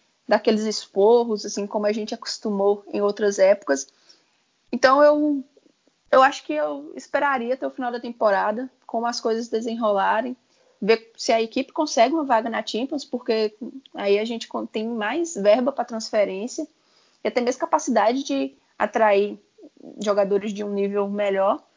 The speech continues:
Mas, caso contrário, hum,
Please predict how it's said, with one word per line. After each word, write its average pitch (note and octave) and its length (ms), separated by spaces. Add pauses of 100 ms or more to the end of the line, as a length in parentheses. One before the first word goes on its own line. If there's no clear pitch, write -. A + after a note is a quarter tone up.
(360)
Mas, D4+ 580 (320)
caso C#4+ 300
contrário, C#4+ 840 (760)
hum, C#4+ 400